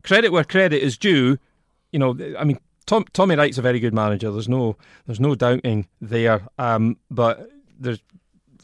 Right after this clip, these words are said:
was great spirit by the team to fight back from two nil down. You know, having taken a very sore one, seven nil,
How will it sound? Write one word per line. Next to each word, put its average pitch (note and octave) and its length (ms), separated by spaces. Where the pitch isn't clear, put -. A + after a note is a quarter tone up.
was B2+ 240
great D3 400
spirit E3+ 340
by C3+ 140
the A#2 120
team B2 300
to A2 340
fight - 340
back B2+ 260
from B2+ 220
two C3+ 220
nil A#2 160
down. A#2+ 260
You D3+ 80
know, B2+ 100
having C#3+ 220
taken C#3+ 320
a A#2 80
very C3+ 220
sore C#3 320
one, A2+ 240
seven C3 420
nil, A#2 320